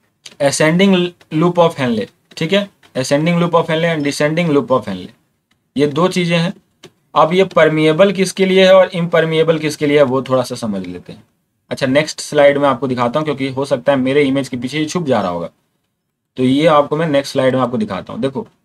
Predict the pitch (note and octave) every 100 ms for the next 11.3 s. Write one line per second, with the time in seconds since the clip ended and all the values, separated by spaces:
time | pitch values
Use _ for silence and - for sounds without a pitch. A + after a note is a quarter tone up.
0 | _ _ A#2+ E3 E3+ F3+ F3+ D#3+ D#3+ E3+
1 | F#3 F3 E3+ F#3 E3+ D#3+ E3 D#3+ D#3 D3+
2 | E3 D3+ C#3+ C#3+ D3+ C3 B2 D3+ C#3 C3+
3 | A#2+ C3 B2+ C#3 E3 - _ _ _ _
4 | - C#3 C3+ D#3 D#3+ F#3 F3 F3+ F3+ F3
5 | E3+ E3+ G3 A3 _ _ _ _ _ _
6 | _ - B2+ C#3 D#3+ D3+ F3+ E3+ E3+ E3
7 | F3 F3 E3 E3+ G#3+ - - _ _ _
8 | _ _ _ _ _ - - C#3 C#3+ D3
9 | D3+ D3+ F#3+ F#3+ F#3 F3+ F3+ F3+ F3+ F3+
10 | G3+ D#3+ D3+ D3+ C#3 C3+ B2+ B2+ A#2+ A2
11 | - G2 G2